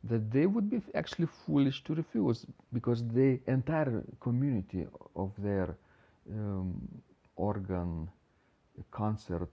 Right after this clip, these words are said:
opportunities, uh, and congregation will be, will benefit from this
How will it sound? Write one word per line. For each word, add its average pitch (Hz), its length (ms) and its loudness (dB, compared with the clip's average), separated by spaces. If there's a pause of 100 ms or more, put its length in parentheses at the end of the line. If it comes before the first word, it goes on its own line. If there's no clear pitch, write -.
(180)
opportunities, 101 840 -4 (480)
uh, 82 260 -4
and 104 140 0
congregation 104 720 -2
will 113 180 0
be, 110 400 2 (520)
will 113 280 4
benefit 117 520 2
from 71 280 -8
this 76 320 -6